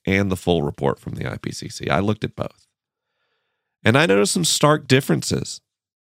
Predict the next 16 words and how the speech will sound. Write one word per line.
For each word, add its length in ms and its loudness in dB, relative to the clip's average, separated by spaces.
in 160 4
what 180 4
they 120 4
offered 320 0
policymakers 880 -2
versus 380 -2
what 160 -2
they 100 -2
offered 400 -4
other 200 0
scientists 720 -2
in 100 -6
the 80 -10
full 220 -4
report. 500 -4
The, 100 -14